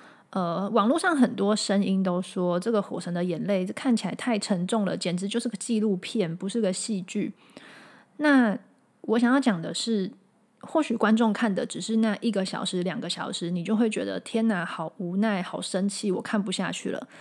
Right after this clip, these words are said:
但这里面的内容都是实际发生过的事情，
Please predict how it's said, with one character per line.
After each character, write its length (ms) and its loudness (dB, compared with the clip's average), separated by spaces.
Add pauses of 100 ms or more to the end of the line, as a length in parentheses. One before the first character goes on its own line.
(420)
但 320 2
这 160 4
里 140 4
面 160 4
的 120 4
内 200 4
容 200 0
都 100 0
是 140 2
实 220 -2
际 160 0
发 200 -4
生 220 -6
过 140 -6
的 100 -6
事 200 -2
情， 300 -2